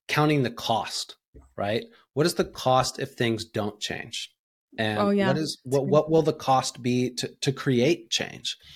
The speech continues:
Speaker 2: Mm-hmm.
Speaker 1: I know for us, you know, we've got teenage sons who play high-level club soccer, and
Speaker 2: Yeah.
Speaker 1: it didn't start out that way, right? It started out with one practice a week.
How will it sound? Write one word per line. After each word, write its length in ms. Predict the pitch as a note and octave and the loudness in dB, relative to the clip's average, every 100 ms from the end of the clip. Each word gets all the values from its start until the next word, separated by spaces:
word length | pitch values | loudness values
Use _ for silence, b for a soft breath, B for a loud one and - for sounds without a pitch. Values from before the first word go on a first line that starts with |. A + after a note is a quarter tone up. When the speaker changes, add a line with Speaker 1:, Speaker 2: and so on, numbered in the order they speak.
| B | B
Speaker 2:
Mm-hmm. 320 | A3 G#3+ G3 G3+ | 6 6 6 4
Speaker 1:
I 80 | C3 | 4
know 180 | D3 | 4
for 200 | D#3 C3 | 2 0
us, 400 | A2+ C#3+ C3+ - - _ | 4 4 4 0 -8 _
you 80 | A#2 | -4
know, 80 | |
we've 180 | G#2+ A#2 | -2 0
got 300 | A#2+ A2+ - | 2 2 0
teenage 500 | - C3+ C3 B2 A#2 | -2 2 4 4 2
sons 480 | - A#2 A2+ A#2+ A#2+ | 0 2 2 0 -2
who 100 | A#2 | -4
play 360 | - A2+ A2 A2 | -2 2 2 2
high-level 500 | - A#2 A#2 A2 A2 | 2 2 2 2 -2
club 300 | - A2 G#2 | -4 -6 -4
soccer, 540 | - F2+ G2+ D3 D#3+ F3 b b b _ | -2 -4 -4 -2 -4 -6 b b b _
and 260 | A2 A2+ A2+ | -6 -2 -2
Speaker 2:
Yeah. 100 | F#3+ F3+ | -2 -4
Speaker 1:
it 80 | B2+ | 2
didn't 200 | F3+ G#3+ | 4 4
start 280 | - E3+ C#3+ | 2 0 0
out 180 | B2 F3 | 0 -2
that 200 | E2 - | -6 -8
way, 220 | - - - - | -12 -16 -16 -4
right? 180 | A#2 | -2
It 120 | D3 D#3 | 0 -2
started 400 | - C#3+ E3 C3+ | 2 4 4 4
out 200 | B2+ D#3 | 4 2
with 160 | A2+ | -2
one 360 | G#2+ G#2+ A#2 C3+ | -4 -4 -2 -2
practice 500 | C3+ A2+ - C3 - | 0 0 0 -4 -2
a 80 | C#3 | -4
week. 440 | G2+ G2+ - - | -4 -8 -10 -18